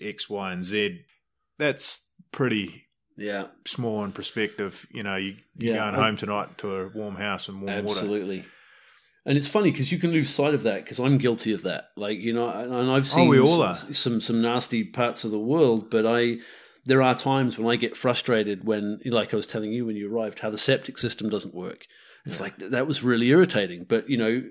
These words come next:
Speaker 2: I, sometimes I have to catch myself, like, in conversations like this and remind myself about the fact that I have a septic system that works ninety-nine percent of the time. It's
Speaker 1: Yeah.
Speaker 2: really awesome.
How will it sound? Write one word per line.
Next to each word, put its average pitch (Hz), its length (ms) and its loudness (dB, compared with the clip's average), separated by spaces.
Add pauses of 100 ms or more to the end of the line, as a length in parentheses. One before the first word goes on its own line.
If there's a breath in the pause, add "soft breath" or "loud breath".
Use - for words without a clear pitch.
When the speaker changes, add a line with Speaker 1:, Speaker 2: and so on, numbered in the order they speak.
(160)
Speaker 2:
I, 139 200 -2
sometimes 139 520 0
I 123 60 2
have 123 160 0
to - 60 -14
catch - 320 2
myself, 107 400 0
like, 101 180 -2
in 110 80 -4
conversations 110 640 -2
like 101 160 -4
this - 220 -2
and 101 100 -4
remind 113 320 4
myself 90 500 -2
about 95 300 -4
the - 60 -14
fact - 240 -6
that 110 100 -4
I 98 80 -4
have 117 260 4
a 120 60 -2
septic - 400 0
system - 400 -6 (320 loud breath)
that 156 240 -2
works - 460 -2 (300 loud breath)
ninety-nine 135 720 6
percent 123 280 2
of 110 40 -4
the 101 60 -4
time. 110 360 0
It's 107 100 2
Speaker 1:
Yeah. 110 180 -2
Speaker 2:
really 110 240 -2
awesome. 131 400 -4